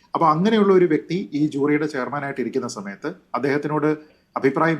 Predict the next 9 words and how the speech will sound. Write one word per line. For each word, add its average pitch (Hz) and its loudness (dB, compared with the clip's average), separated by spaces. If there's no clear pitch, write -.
ചോദിക്കുമ്പോൾ 120 -4
മമ്മൂട്ടി 190 4
എന്തുകൊണ്ട് 180 2
ഈ - -2
അവാർഡ് 151 2
അർഹിച്ചു 139 -2
എന്നുള്ളതിനെക്കുറിച്ച് 151 -2
അദ്ദേഹത്തിന് 156 -4
പറയാം. 135 2